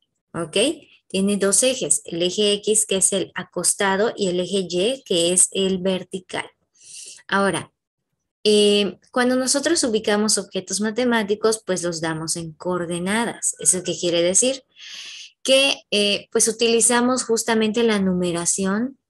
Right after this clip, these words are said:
de X y la numeración de Y para ubicar exactamente en dónde está el elemento que nosotros queremos. Por ejemplo,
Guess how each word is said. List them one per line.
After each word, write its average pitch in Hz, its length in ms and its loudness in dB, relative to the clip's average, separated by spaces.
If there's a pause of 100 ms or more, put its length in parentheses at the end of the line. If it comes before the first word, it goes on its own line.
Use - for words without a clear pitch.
(120)
de 185 260 2
X 277 420 0
y 202 120 0
la 185 180 0
numeración 170 760 -4
de 170 120 -2
Y 160 340 -4 (240)
para 180 240 2
ubicar 190 420 0
exactamente 190 920 0
en 202 200 0
dónde 208 260 2
está 220 180 0
el 208 100 2
elemento 185 540 -2
que 190 80 -2
nosotros - 500 -4
queremos. 214 640 0 (540)
Por 277 160 4
ejemplo, 285 520 0